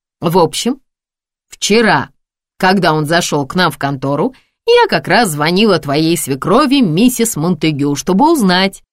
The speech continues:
серьёзно ли она подумывает о продаже Адмирал Хауса и не желает ли поручить мне разузнать, как его оценивают на рынке недвижимости.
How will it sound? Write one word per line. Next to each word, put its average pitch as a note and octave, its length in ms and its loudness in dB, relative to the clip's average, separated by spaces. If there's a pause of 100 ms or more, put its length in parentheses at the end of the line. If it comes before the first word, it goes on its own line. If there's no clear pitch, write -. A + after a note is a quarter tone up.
(120)
серьёзно G#3 640 2
ли G#4+ 240 2
она A#3 160 0
подумывает F3 600 0
о C#3+ 60 -2
продаже D#3 460 0
Адмирал D3 400 0
Хауса C#3+ 540 -2 (360)
и C4 160 4
не C#4 180 2
желает B3 600 2
ли F4+ 140 4
поручить B3+ 680 2
мне G#3+ 200 2
разузнать, E3+ 680 0
как E3 260 -2
его D#3+ 200 0
оценивают C4 760 0
на D3+ 140 0
рынке D#3+ 320 -2
недвижимости. C3 840 -6